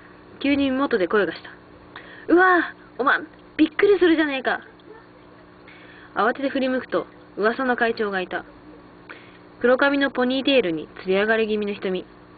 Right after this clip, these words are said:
その瞳がまっすぐに俺を捉えている。「で、闇鍋って？」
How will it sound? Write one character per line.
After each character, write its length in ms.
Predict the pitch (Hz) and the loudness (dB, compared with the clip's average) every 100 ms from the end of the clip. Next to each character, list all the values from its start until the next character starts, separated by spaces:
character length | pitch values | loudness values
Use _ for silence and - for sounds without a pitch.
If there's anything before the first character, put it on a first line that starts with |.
| - - - - | -20 -20 -18 -4
そ 60 | |
の 100 | 226 | -2
瞳 300 | 240 262 247 | 0 0 0
が 180 | 233 226 - | 2 0 -4
ま 120 | 196 | -12
っ 20 | 190 - | -10 -2
す 80 | 277 | 0
ぐ 100 | 233 | 0
に 100 | 170 | 2
俺 180 | 175 | 2
を 100 | 185 | 2
捉 180 | 180 185 | 0 -2
え 80 | 180 | -2
て 80 | - | -4
い 60 | - | -12
る。 80 | - - - - - - - - - - | -16 -20 -20 -20 -20 -20 -20 -20 -20 -4
「で、 240 | 196 196 - - - 185 | -2 -2 -8 -20 -14 -6
闇 200 | 190 202 | -2 0
鍋 200 | 233 269 | 2 0
っ 40 | |
て？」 240 | - 294 | 2 0